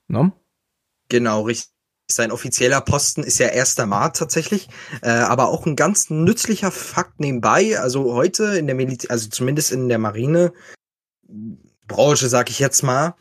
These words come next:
Speaker 2: gibt es eine Unterteilung, was ein Boot ist und was ein Schiff ist. Und nämlich, äh, ein Schiff hat einen ersten Offizier und ein Boot hat keinen ersten Offizier, kannst du dir so
Speaker 1: Ah ja.
Speaker 2: vorstellen.
Speaker 1: Mhm,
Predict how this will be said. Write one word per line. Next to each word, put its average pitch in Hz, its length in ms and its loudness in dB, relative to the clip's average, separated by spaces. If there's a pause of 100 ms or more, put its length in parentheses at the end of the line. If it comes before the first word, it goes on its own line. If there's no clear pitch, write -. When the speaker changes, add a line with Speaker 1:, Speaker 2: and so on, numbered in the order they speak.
(340)
Speaker 2:
gibt 147 180 -4
es 147 140 -2
eine 151 100 -2
Unterteilung, 147 560 2
was 131 180 0
ein 110 240 -8
Boot 190 300 2
ist - 220 -4
und 170 160 -6
was 151 140 2
ein 127 100 -4
Schiff - 260 -8
ist. 95 180 -6
Und 110 160 -6
nämlich, 139 480 -2
äh, 117 420 4 (120)
ein 117 120 -2
Schiff - 360 0
hat - 200 0
einen 135 100 0
ersten 123 220 -2
Offizier 190 640 0
und 131 180 -2
ein 127 80 -2
Boot 135 220 4
hat 123 120 -2
keinen 104 160 2
ersten - 240 -8
Offizier, - 380 -8
kannst - 240 -6
du 101 40 -6
dir 98 60 -4
so 117 80 -4
Speaker 1:
Ah 135 60 4
ja. 180 60 4
Speaker 2:
vorstellen. 85 340 -2
Speaker 1:
Mhm, 101 360 2